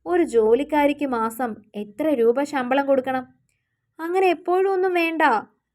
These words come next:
രാവിലെ മുതൽ ഒരു ഉച്ച വരെ എന്നെ ഒന്ന് സഹായിക്കാൻ വേണ്ടി വന്നാ മതി.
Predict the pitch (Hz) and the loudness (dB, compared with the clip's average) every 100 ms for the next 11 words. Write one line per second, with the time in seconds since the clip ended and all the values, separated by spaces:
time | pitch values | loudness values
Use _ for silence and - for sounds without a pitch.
0 | _ 262 - 311 339 339 269 202 233 226 | _ -4 -2 0 0 0 0 0 0 2
1 | 226 214 208 302 254 233 214 240 233 240 | 0 -4 -2 -2 2 2 0 -2 -4 -4
2 | 262 254 294 311 311 320 240 208 220 214 | -4 -2 0 0 0 -4 -2 0 0 0
3 | 247 269 202 - | 0 0 -2 -6